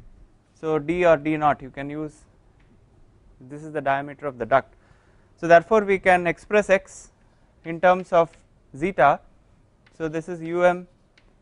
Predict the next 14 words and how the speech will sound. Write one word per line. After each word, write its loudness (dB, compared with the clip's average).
uh, 0
d -6
naught -2
by 2
alpha 0
into -10
zeta. -2
Okay, -6
so -4
you 0
have 4
into -2
r 6
naught, 0